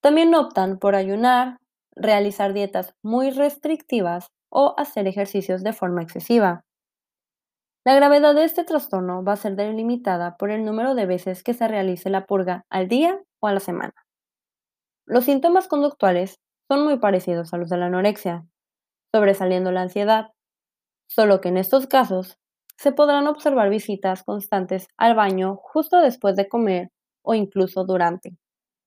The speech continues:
llegando a oír a veces a la persona vomitando, la cual puede excusarse con que algo que comió le hizo daño, intentando cubrir lo que realmente hace.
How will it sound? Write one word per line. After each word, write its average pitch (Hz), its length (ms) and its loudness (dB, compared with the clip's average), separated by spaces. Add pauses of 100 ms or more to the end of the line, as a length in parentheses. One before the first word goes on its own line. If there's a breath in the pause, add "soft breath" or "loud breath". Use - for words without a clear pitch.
(360)
llegando 302 580 2
a 220 180 2
oír 180 380 0 (100)
a 190 120 -4
veces 185 460 -4
a 220 100 -6
la 226 100 0
persona 190 400 -6
vomitando, 190 680 -2 (480)
la 254 180 0
cual 262 160 0
puede 233 180 -2
excusarse 202 680 -4
con 196 200 -4
que 190 120 -4
algo 196 260 0
que 220 160 -6
comió 220 480 -2 (220)
le 247 120 2
hizo 175 280 0
daño, 165 360 -6 (560)
intentando 214 560 0
cubrir 214 320 -2
lo 214 80 -2
que 185 120 0
realmente 175 420 -2
hace. - 240 -8